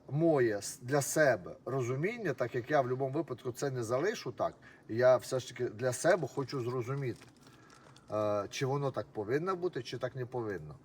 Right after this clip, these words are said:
Так що я це доведу для себе до кінця,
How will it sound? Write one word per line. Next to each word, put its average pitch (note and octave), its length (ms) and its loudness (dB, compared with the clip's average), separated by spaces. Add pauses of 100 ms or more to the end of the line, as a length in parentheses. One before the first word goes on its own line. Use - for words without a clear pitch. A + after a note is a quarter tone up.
(760)
Так A#2 160 -4
що B2 120 -4
я C3+ 220 6
це - 260 -2
доведу A#2+ 500 0
для A2+ 100 -4
себе A2+ 300 -4
до G#2+ 100 -4
кінця, G3+ 500 0